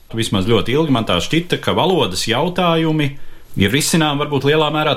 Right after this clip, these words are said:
tehniski, ka tie ir tiešām risināmi konkrētu sistēmu ietvaros, izglītības sistēmas, masu informācijas līdzekļu sistēmas un tā tālāk un tā tālāk. Un ka tiem nevajadzētu kļūt par integrācijas kritēriju tādā nozīmē,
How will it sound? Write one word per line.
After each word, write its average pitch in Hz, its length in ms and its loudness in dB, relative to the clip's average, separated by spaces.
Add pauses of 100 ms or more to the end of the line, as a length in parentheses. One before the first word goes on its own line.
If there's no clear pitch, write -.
tehniski, 110 720 -4 (640)
ka - 160 -2
tie 113 140 2
ir 110 100 -6
tiešām 127 400 0
risināmi 120 800 0
konkrētu 131 720 -2
sistēmu 107 720 0
ietvaros, 80 640 -2 (420)
izglītības 101 840 -2
sistēmas, 65 680 -2 (160)
masu 120 320 2
informācijas 117 880 -2
līdzekļu 87 480 -2
sistēmas 76 720 -2
un 87 80 0
tā 95 160 2
tālāk 127 320 0
un 123 140 -4
tā 135 100 2
tālāk. 107 480 -4 (400)
Un 92 160 2
ka - 160 -2
tiem 135 160 0
nevajadzētu 117 640 -2
kļūt 139 540 0
par 98 100 2
integrācijas 98 720 0
kritēriju 110 500 -2
tādā 92 320 -2
nozīmē, 151 540 2